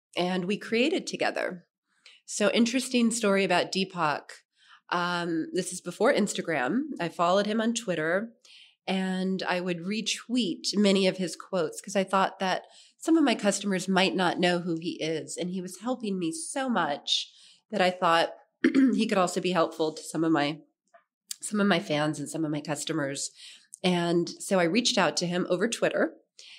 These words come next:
and he responded, and I said, "May I design for you?" And just like that,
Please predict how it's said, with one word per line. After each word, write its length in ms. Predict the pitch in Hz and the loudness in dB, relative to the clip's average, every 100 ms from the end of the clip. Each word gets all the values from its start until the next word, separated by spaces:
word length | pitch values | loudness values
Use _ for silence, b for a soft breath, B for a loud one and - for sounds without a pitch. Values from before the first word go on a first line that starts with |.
| B | B
and 140 | 185 185 | -2 0
he 120 | 190 | 0
responded, 840 | 220 - 190 180 170 165 175 226 B B _ - | -2 -2 -2 -2 -2 0 -2 -4 B B _ -4
and 140 | 180 | -2
I 140 | 180 | -2
said, 360 | 180 - 175 170 | -2 -2 -2 0
"May 160 | 170 156 | -2 -2
I 80 | |
design 400 | 156 175 208 285 320 | -2 0 2 4 4
for 140 | 151 | 2
you?" 360 | 139 - 160 - _ _ _ _ _ _ - | 0 -4 -6 -12 _ _ _ _ _ _ -4
And 160 | 190 | 0
just 280 | 247 302 - | 2 0 2
like 240 | 277 269 | 0 0
that, 300 | 143 135 135 | -2 -2 -4